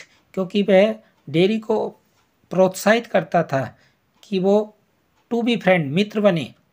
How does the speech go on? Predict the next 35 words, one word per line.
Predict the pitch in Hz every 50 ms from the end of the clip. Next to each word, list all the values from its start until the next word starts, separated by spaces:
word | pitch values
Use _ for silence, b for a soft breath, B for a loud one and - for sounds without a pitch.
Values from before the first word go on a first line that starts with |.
| _ _ -
प्रत्येक | 208 202 208 - 226 226 214 196
व्यक्ति | 185 190 185 185 - - 185 175
का | - 180 156 127 - - _ _
और | 165 175 190 185
इत-, | 185 180 180 -
लोगों | 143 170 185 180 - 226
के | 220 - 202 185
कमेंट | - 175 156 160 165 156 -
की | - - 160
चिंता | - - 143 139 135 - 147
न | 135 135 131
करे। | 135 135 113 113 101 - b b b b b b b -
He | 214 220 214
taught | 247 233 240 240 -
him | 233 233 226 220 -
to | 220 220 233 240 233 b b b b b b _ - 147
look | 151 175 240 277 269 - _ _ -
at | 202 196 196 196 - - 202
everything | 185 170 160 180 175 175 190 180 175 175 -
positively, | 175 165 151 165 165 - _ _ _ - 202 196 180 185 180 165 127 120 - _ _ -
उसने | 165 - - 175
कहा | 165 - 156 165 202
कि | 208 - 202
प्रत्येक | 175 - 214 202 _ - 240 254 254 247 247 - - - b b b b b b -
चीज़ | - 226 247 240 -
को | - 226 220 214
वो | 226 226 240 240 -
सकारात्मक | - - 165 - 170 165 175 196 202 - 214 208 170
देखे। | 151 147 135 120 - - - - _ _ _ -
He | 247 262
taught | 262 - 233 226 - - 220
him | 214 208 202 -
to | 233 220 - -
admire | 190 165 170 165 175 175 190 214 202 - 196
everything, | 180 165 165 185 175 - 180 143 123